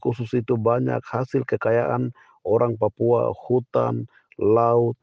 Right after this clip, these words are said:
minyak, gas, dan segala macam yang ada di tanah Papua dikerok habis-habisan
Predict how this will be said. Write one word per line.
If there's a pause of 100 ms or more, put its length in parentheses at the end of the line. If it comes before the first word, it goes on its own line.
(280)
minyak, (480)
gas, (320)
dan
segala
macam
yang
ada
di
tanah
Papua
dikerok
habis-habisan